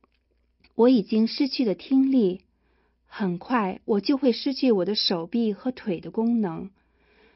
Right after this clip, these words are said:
所以我要好好利用上帝赐给我的时间，并且在我余下的人生中，要尽我所能地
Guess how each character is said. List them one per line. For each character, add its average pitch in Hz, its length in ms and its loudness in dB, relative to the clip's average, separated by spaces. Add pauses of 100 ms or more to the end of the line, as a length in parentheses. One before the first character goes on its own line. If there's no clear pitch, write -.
(120)
所 208 340 0
以 214 300 0
我 208 160 0
要 240 180 0
好 170 300 -6
好 220 320 -4
利 254 220 2
用 208 200 2
上 208 380 -4
帝 196 260 -2
赐 - 300 -6
给 208 160 -2
我 202 160 -2
的 - 80 -10
时 - 260 -8
间， 214 380 -2 (840)
并 240 240 4
且 180 460 -2
在 262 200 0
我 190 140 -2
余 185 260 -4
下 226 260 -4
的 190 100 -4
人 165 220 -4
生 226 280 0
中， 226 360 -2 (560)
要 247 160 2
尽 262 340 4
我 196 160 -2
所 190 300 -2
能 165 280 -6
地 185 260 -4